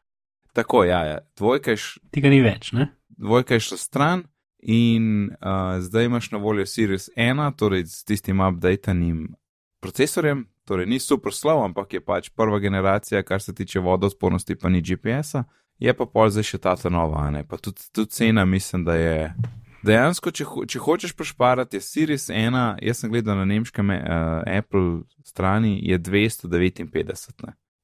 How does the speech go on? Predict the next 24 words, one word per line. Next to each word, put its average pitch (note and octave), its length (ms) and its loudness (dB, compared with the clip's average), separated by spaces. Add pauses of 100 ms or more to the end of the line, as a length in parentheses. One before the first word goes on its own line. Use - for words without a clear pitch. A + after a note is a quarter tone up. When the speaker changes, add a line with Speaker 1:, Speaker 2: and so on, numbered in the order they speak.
Speaker 1:
kar A2 120 4
je A#2+ 80 4
tako - 160 2
že A2 120 0
ful G#2+ 380 2
okej. D#2 600 -2
Speaker 2:
Ta B2 120 0
mala. A2+ 400 6 (300)
Speaker 1:
Ja. D2 260 -6 (420)
A, G#2+ 80 8
ta G#2+ 160 2
mala, F2+ 320 2
ta D2+ 140 -12
mala, D2+ 300 -4
ona F2 240 0
je D#2 40 -4
pa D#2+ 120 -4
pol D#2+ 200 0
kaj D#2 200 -8
še, - 140 -14
kaj D#2+ 140 -6
ne D#2 80 -4
petdeset D#2 440 -2
več. E2+ 340 -8